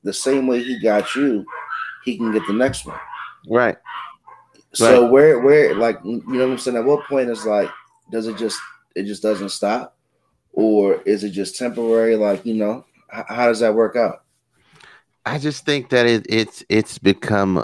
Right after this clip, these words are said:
Speaker 2: more of a trend now than anything else, um, just because, uh, because of social media, right? It's, this ain't nothing new. We all, we all know this ain't nothing new.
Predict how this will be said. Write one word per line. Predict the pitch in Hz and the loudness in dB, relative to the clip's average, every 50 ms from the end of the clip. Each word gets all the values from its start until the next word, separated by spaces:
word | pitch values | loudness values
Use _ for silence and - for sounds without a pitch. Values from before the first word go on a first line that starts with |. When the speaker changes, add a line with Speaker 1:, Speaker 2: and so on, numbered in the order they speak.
| - - - | -4 -6 -6
Speaker 2:
more | 90 95 98 104 113 113 | -2 0 2 4 4 4
of | 110 98 98 | 4 4 2
a | 90 | 0
trend | - - - 98 92 90 87 85 85 82 78 - - - - | 0 -2 -2 0 0 0 0 -2 -4 -8 -10 -14 -16 -14 -12
now | 87 85 90 92 95 101 113 127 123 101 85 80 78 76 76 - - _ _ _ - - - - | -8 -6 -4 -2 0 2 2 4 4 2 2 0 -2 -4 -6 -8 -12 _ _ _ -18 -14 -8 -4
than | 92 92 95 | -4 -2 -2
anything | 92 90 90 82 - - 87 85 85 98 | -2 -2 -2 -4 -4 -4 -4 -2 0 2
else, | 120 120 104 90 85 78 - - - - - - - - _ - - - - | 2 4 4 4 2 0 -2 -8 -14 -16 -16 -16 -18 -20 _ -18 -16 -10 -6
um, | - 90 87 82 82 82 82 - - | -2 -2 0 0 -2 -2 -4 -4 -2
just | - 117 120 95 95 | 2 2 2 2 0
because, | 92 101 95 - - 107 98 92 90 87 85 82 - - _ _ _ _ _ _ _ _ - - - - - - | -4 -4 -4 -4 -2 0 2 4 4 2 0 -2 -6 -14 _ _ _ _ _ _ _ _ -20 -20 -20 -20 -18 -18
uh, | - - - - - - - - - | -18 -16 -16 -16 -16 -18 -20 -16 -14
because | - 92 - - - 101 95 82 80 | -12 -12 -8 -4 -2 0 0 -2 -4
of | 78 | -8
social | - - 104 104 92 - - 78 | -6 -4 -2 -2 -2 -4 -8 -10
media, | 78 82 101 127 123 - - - - - _ _ _ _ _ | -10 -8 -6 -6 -6 -6 -8 -10 -14 -20 _ _ _ _ _
right? | - - 92 98 - - | -6 -4 -4 -4 -6 -8
It's, | - 143 165 - - | -6 -6 -6 -6 -8
this | - - 226 233 233 - | -6 -4 -4 -2 0 0
ain't | 131 107 95 87 | 0 0 0 0
nothing | 85 80 - - 80 76 73 73 | -2 -4 -6 -8 -10 -12 -10 -8
new. | 76 78 78 78 - _ _ _ _ - | -8 -8 -8 -8 -12 _ _ _ _ -4
We | - 131 151 156 | 2 4 6 6
all, | 127 117 104 87 87 | 6 6 4 2 2
we | 104 117 117 110 | 2 2 4 4
all | 101 92 87 | 4 4 4
know | 85 80 80 80 78 78 76 | 2 2 2 2 0 0 -2
this | 82 104 104 - 117 | -2 -4 -4 -2 0
ain't | 113 104 87 80 | 0 0 0 0
nothing | 78 73 - - 76 76 | -2 -4 -4 -6 -10 -8
new. | 76 71 71 71 | -8 -8 -10 -12